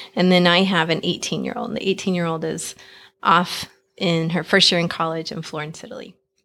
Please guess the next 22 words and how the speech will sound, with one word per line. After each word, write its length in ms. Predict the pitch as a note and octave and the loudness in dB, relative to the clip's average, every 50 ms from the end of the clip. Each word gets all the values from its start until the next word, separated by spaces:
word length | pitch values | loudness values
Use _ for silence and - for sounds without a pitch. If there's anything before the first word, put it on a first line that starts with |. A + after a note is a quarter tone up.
| _ _ | _ _
But 400 | - C#4 - F#2+ - - - - - _ _ - - - - _ _ - | 4 4 4 4 0 -6 -10 -12 -14 _ _ -20 -20 -20 -20 _ _ -4
these 280 | A3+ B3+ D#4 D#4 - | -2 -2 0 -2 -4
kids 680 | - - - C#4 G#3+ F3 F3 F3 F3 F#3+ F#3+ - - - - A3+ | -6 0 2 2 2 2 0 -2 -4 -8 -10 -12 -12 -12 -14 -10
did 280 | - F#3 F#3+ F#3 G#3 | -8 -8 -8 -8 -8
plenty 600 | - - - - C4 C#4 - - - D#4+ C4+ B3+ | -10 -8 -2 2 2 2 2 0 0 -2 0 0
of 160 | - A3+ A3 A3 | 0 2 2 2
activities 880 | E3+ - - - G3 G#3 C4 D4+ C4+ C4 A#3 A3+ F#3+ G3 F3 A3+ - - - - - - | 0 0 0 0 0 2 4 4 2 2 2 2 0 0 -2 -4 -10 -14 -16 -18 -20 -20
<laughs> 220 | - - - _ | -20 -20 -20 _
when 180 | - G#3 G#3 G3+ | -2 0 2 4
they 140 | G3+ G3 F#3+ | 4 4 6
were 120 | F#3+ G3 | 6 4
smaller. 720 | - - - - F3+ E3+ E3+ D#3+ E3 - - - - - - - - - - _ - | 4 2 0 -4 -4 -4 -4 -4 -4 -4 -6 -6 -8 -10 -12 -16 -20 -20 -12 _ -2
And 160 | G3 G3 - | 0 0 2
I 220 | - G#3 A3+ B3+ B3+ | 2 4 4 6 6
wanna 220 | C4 C4 C4+ - | 6 6 4 2
say, 240 | - - A3 G3+ A3 | 2 2 2 2 2
first 400 | - - G#3 G3 G3+ - - A3+ | 0 -4 -4 -2 -2 -2 -2 0
off, 240 | G3+ G#3+ B3+ - F3 | 0 0 -2 -2 -4
like, 140 | F3 - | -2 0
I 100 | G3+ F3+ | 0 -2
totally 540 | F3 - - - - G3 F#3+ F#3 F#3+ F#3 F3+ | -2 -2 -2 0 2 2 4 4 4 2 2
sympathize 880 | F#3 - - F3 F3+ - E3+ - E3 D3+ C#3+ A2+ - - - - - | 2 0 0 0 0 -2 -2 0 0 2 2 0 0 -2 -4 -4 -6